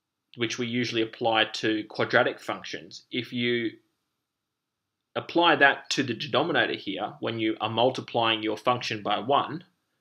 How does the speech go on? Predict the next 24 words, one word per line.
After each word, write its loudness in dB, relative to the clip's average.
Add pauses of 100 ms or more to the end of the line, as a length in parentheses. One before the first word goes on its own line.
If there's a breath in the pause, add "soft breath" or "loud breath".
(840 loud breath)
you'll 4
find 4
that 2
you, -4 (340)
in -2
every 4
case 2 (640)
of 0
these 2
style 4
of -2
ones, -4
you -4
will 2
end 6
up 2 (180)
getting 4 (580)
rid 4 (100)
of 0
the -4
surd 0
in -10
the -10
base. -4